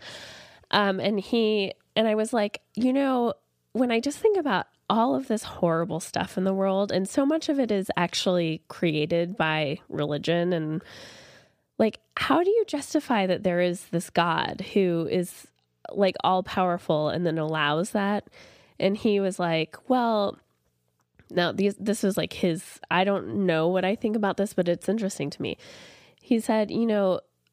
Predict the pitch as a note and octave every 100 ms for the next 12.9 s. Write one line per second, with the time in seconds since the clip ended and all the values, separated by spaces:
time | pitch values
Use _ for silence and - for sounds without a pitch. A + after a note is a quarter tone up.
0 | - - G#3+ G3 - _ _ _ - -
1 | _ _ _ _ - A3 - - E4 D4+
2 | - - E3+ A#3+ A3 C#4+ E4+ C4+ G3+ G3
3 | G3+ - - - F3 A#3+ D4 E4 B3+ G#3+
4 | F#3 F#3+ - - G#3 F#3 - F3 F3 E3
5 | - E3+ E3 - D#3 E3 - F3 D#3+ -
6 | E3 F#3 G3 G#3+ - - - - - _
7 | - G#3 G3 - - - _ _ _ -
8 | A3 G#3+ A3 A#3+ C4 - A#3+ G3 F#3+ F#3
9 | F#3 - F3+ G3 - G#3+ F#3+ F#3+ F3 -
10 | - - C4 A3 E3+ D#3+ D#3+ - - -
11 | _ _ _ _ C3 - - G#3+ G3+ F#3
12 | - - G3 F#3+ F#3 F3+ E3 D#3 -